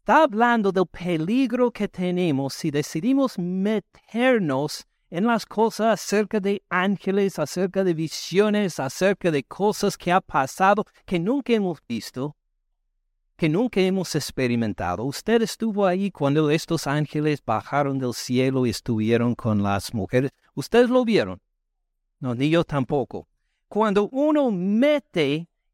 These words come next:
y se echa, a, se, se mete, se lanza en estas cosas como para poder, poder disfrutar de esas historias, vamos a decir. Y luego en versículo diecinueve,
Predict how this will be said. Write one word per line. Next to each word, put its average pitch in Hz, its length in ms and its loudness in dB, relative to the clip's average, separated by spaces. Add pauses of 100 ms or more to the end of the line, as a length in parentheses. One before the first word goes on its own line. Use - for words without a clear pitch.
y 208 200 -2
se 214 400 -2 (300)
echa, 254 600 -2 (140)
a, 175 240 -4 (120)
se, 190 300 -2
se 185 280 -2
mete, 175 420 0
se - 280 -2
lanza 214 840 0
en 175 80 -2
estas 208 380 -4
cosas 202 540 -2
como 170 260 -6
para 160 280 -2
poder, 156 560 -2 (160)
poder 180 380 0 (100)
disfrutar 202 1000 0
de 143 140 0
esas 156 320 -4
historias, 156 560 0
vamos 135 360 0
a 139 40 0
decir. 127 320 -2
Y 165 140 -4
luego 226 420 2
en 233 80 0
versículo 202 460 -2
diecinueve, 196 800 0